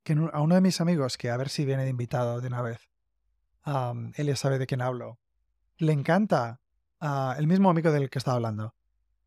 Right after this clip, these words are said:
no, el que no le gusta comentar lo de los ovnis y tal, porque dice que es como perder el tiempo,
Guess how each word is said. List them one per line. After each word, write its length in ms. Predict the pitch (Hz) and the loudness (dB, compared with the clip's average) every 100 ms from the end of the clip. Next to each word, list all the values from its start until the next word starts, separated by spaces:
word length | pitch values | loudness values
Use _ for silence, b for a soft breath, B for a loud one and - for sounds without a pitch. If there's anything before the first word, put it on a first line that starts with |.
| _ - | _ 0
no, 200 | 175 156 - - | 4 4 0 -6
el 120 | 151 | 0
que 100 | 156 | 4
no 80 | 165 | 6
le 60 | |
gusta 520 | 165 160 156 135 113 - _ | 6 6 2 0 -2 -8 _
comentar 300 | 143 139 139 | -2 0 2
lo 80 | 139 | 2
de 60 | |
los 140 | 127 - | 0 0
ovnis 320 | 151 143 127 | 0 0 -4
y 40 | 123 | -4
tal, 260 | 123 143 | -4 -4
porque 360 | - 135 135 123 | -4 -4 -4 -4
dice 240 | 117 - | -4 -6
que 100 | - | -6
es 100 | 117 | -8
como 180 | 135 123 | -6 -4
perder 200 | 123 120 | -2 -2
el 60 | 120 | 0
tiempo, 380 | 143 131 139 | -2 0 -4